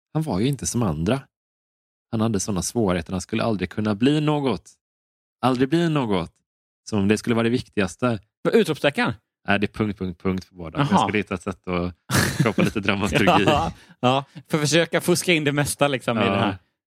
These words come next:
Speaker 1: Som om det skulle vara det viktigaste. Vad skulle han behöva bli för att duga? Räckte det inte med att han var den han var? Det räck-, det gjorde det för
Speaker 2: Där
Speaker 1: mig.
Speaker 2: håller jag, där håller jag med faktiskt, tycker
Speaker 1: Mm.
Speaker 2: jag. Jag vill bara
Speaker 1: Ja.
Speaker 2: <laughs> jag står på mammans sida och inte på den dåliga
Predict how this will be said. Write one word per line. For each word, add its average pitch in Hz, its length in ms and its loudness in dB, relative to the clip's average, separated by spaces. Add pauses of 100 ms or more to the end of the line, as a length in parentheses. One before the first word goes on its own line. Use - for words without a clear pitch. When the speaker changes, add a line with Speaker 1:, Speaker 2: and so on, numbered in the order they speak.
(480)
Speaker 1:
Som 123 180 2
om 139 120 -2
det 117 160 2
skulle 123 240 -2
vara 127 160 0
det 87 80 -2
viktigaste. - 560 -6
Vad 147 180 0
skulle 131 240 -4
han 107 240 -2
behöva 101 220 0
bli 107 220 0
för 101 160 -2
att 90 60 0
duga? 87 460 -2 (400)
Räckte 151 300 0
det 139 60 6
inte 151 220 -4
med 120 120 4
att 117 100 -4 (300)
han 151 120 0
var 120 180 2
den 113 200 -2
han 110 120 -2
var? 160 280 -2 (680)
Det 98 80 -2
räck-, 165 200 0
det 131 80 0
gjorde 180 220 0
det 180 40 -2
för 170 80 6
Speaker 2:
Där 196 80 6
Speaker 1:
mig. 214 120 4
Speaker 2:
håller 226 100 4
jag, 165 240 2
där 185 120 0
håller 208 220 2
jag 170 120 2
med 147 280 0
faktiskt, 101 320 -4
tycker 110 180 -4
Speaker 1:
Mm. 131 80 0
Speaker 2:
jag. - 580 -6
Jag 170 40 4
vill 180 120 4
bara 151 260 0
Speaker 1:
Ja. - 80 -
Speaker 2:
<laughs> 143 140 -2 (680)
jag 185 180 4
står 214 220 2
på - 280 -4
mammans 170 400 2
sida 147 220 4
och - 100 -6
inte 170 420 0
på 120 560 2
den 131 240 0
dåliga 110 500 2